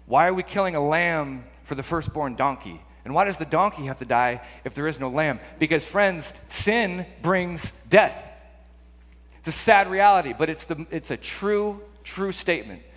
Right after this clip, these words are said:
Sin brings death. And this is, this is meant to push us again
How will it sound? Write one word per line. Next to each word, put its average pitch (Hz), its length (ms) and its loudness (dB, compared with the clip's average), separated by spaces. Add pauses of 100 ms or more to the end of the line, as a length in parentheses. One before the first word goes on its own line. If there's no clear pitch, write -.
(140)
Sin 202 540 -2 (100)
brings 170 380 -2
death. 135 400 2 (100)
And 151 140 0
this 180 180 -2
is, 160 200 -6
this 151 260 -4
is 151 140 -6
meant 180 400 0 (180)
to 151 100 -2
push 185 300 -4
us 156 140 -8
again 185 480 -4